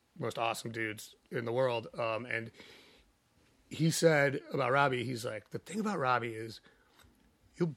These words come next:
be in a room with a bunch of people, and Robbie will just say something that if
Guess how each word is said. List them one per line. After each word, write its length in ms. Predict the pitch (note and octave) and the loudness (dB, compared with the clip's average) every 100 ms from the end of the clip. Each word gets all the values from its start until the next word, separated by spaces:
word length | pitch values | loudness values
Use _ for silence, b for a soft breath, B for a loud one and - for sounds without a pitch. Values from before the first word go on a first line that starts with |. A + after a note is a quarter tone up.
| - | 2
be 320 | F#3+ A3+ A#3+ | 6 6 6
in 100 | G3 | 6
a 80 | F3 | 6
room 760 | C#3 C3+ D3+ C#3+ B2 A#2+ C#3 D#3 _ _ _ _ _ _ _ | 6 6 6 6 4 0 -2 -6 _ _ _ _ _ _ _
with 100 | - | -4
a 40 | A#2+ | -2
bunch 200 | C3+ C#3+ | -2 -2
of 60 | |
people, 640 | - E3+ C#3+ A#2+ A2+ A2+ A#2+ _ - | 2 2 2 2 0 -2 -6 _ -6
and 180 | C3+ B2 | -2 0
Robbie 300 | B2+ F3+ A3 | 4 4 4
will 180 | F3+ D3 | 4 2
just 240 | A#2+ - | 0 -4
say 300 | - C#3+ C#3+ | 0 6 8
something 600 | D3 C3 A2 A2 A2 A2 A2+ b b b b b _ | 6 2 -4 -2 -2 -4 -10 b b b b b _
that 120 | - B2 | -2 0
if 140 | A#2 | 0